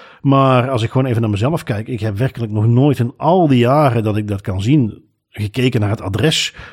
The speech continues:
om de betaler te identificeren. Als ik dat aan de hand van de naam en het bedrag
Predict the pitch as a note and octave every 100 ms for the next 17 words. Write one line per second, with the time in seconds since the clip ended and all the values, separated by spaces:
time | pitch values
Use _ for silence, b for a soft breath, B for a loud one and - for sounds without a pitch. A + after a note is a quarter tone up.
0 | B A#2+ A#2 A2+ G#2+ G#2 - A2+ A2+ C3+
1 | G#2 G2 G#2 C#3+ F3+ C#3+ G2+ G#2+ A2+ G#2+
2 | G2+ G2+ A2 A2 G2+ G2+ C3+ C#3 A#2+ A2
3 | F#2+ G2+ G2+ C#3 - -